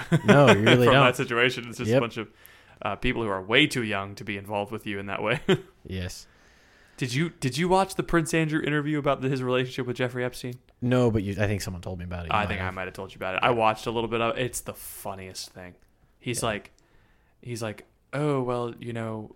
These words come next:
Speaker 1: um, I don't sweat. That's a weird problem. I, I don't sweat. Uh, Jeffrey Epstein couldn't have taken a picture with that woman 'cause I don't think I, I've ever,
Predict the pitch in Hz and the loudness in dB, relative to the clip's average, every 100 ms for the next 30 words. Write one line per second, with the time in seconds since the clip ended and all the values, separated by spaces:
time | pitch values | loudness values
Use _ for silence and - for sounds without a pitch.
0 | - 110 104 101 - 113 123 135 - - | -14 -12 -12 -14 -10 -4 -4 -4 -6 -4
1 | 131 - - _ _ - - 107 104 - | -2 -4 -8 _ _ -20 -18 -16 -16 -16
2 | 104 _ 120 123 120 123 127 147 123 95 | -18 _ -8 -8 -4 -4 -2 -4 -8 -12
3 | 92 _ _ _ _ - 123 139 - - | -18 _ _ _ _ -10 -8 -6 -8 -6
4 | 156 - - _ _ _ 107 101 98 - | -6 -8 -16 _ _ _ -8 -6 -8 -12
5 | - 139 131 139 - 139 127 147 120 107 | -6 -6 -4 -6 -4 -4 -2 -4 -4 -6
6 | 113 104 - - - 110 117 _ _ _ | -8 -8 -12 -14 -12 -12 -12 _ _ _
7 | _ _ 120 113 120 117 117 127 131 127 | _ _ -10 -6 -6 -6 -6 -6 -6 -2
8 | 143 120 117 120 113 107 113 117 120 117 | -2 -2 -2 0 0 -2 -2 -2 -2 -4